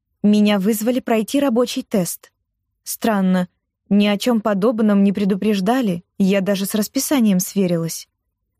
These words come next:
Моя группа должна идти на занятия по предмету коммуникативные навыки координатора.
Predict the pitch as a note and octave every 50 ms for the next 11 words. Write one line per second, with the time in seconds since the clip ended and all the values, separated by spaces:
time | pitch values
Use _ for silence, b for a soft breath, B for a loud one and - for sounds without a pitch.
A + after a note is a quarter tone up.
0 | _ _ _ _ - G3+ G3+ G3+ G#3 G#3 G3 F#3+ G3+ A3+ G#3 - F#3+ F#3 G#3 G#3
1 | G#3 G3 G3+ G#3 G#3 G#3 G3 - - G#3 G#3 G3 G3+ G#3 G3+ G3+ G#3+ B3 C4+ -
2 | - G#3+ F#3 - G3+ F3+ - F#3+ F#3+ E3+ F3+ F#3+ G3 G#3 G3+ - G3+ - - A3
3 | G#3 G#3 G3+ G3+ G3 - G#3 F#3+ - A3 G#3+ G3+ A3 A3 G#3+ A#3 A#3+ A#3 A3+ A#3+
4 | - B3 A#3+ - B3+ B3+ B3 A3 C4+ D4 C#4+ G#3+ E3+ - - E3+ E3 D#3+